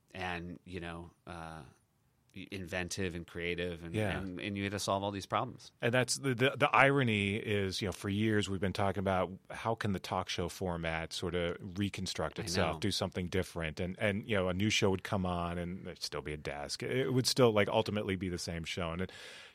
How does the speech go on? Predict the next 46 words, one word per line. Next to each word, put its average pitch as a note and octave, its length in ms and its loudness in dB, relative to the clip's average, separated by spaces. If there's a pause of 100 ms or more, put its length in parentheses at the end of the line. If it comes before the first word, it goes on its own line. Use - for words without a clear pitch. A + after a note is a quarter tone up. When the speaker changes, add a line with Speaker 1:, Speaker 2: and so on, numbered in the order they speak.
Speaker 2:
took - 160 0
the D#3 80 4
pandemic A2 640 6
for F2+ 220 0
everyone G#2 420 4
to E2+ 80 -2
really, F#2+ 460 4
and, F2+ 180 0
and G#2 160 0
all A2 220 6
the C#3+ 100 6
shows, E2 320 0
you're F2+ 80 -2
right, G2 320 2
did A2 180 4
it F#2+ 120 4
in E2+ 100 -2
their F2 180 -2
own G2 220 0
way, F#2 460 0
just - 240 -4
kind F#2 160 -2
of D#2+ 100 -2
deconstruct G2 640 -2
what F2 140 -4
they F2+ 80 0
were E2+ 80 0
doing F#2 360 -2
and D#2+ 120 -6
do F#2+ 100 -6
something F#2+ 320 -6
completely F#2+ 440 -6
different F2+ 520 -4
and, F2 120 -4
and F#2 180 -2 (500)
take A#2+ 240 2
some F#2+ 240 0
risks A2 380 4
because F#2+ 680 2 (380)
you G2 100 -4
had C3+ 300 2
to. - 100 -8 (480)
Speaker 1:
It's A3 220 6
a A#3 60 4
little B3 320 4
bit, F3 360 4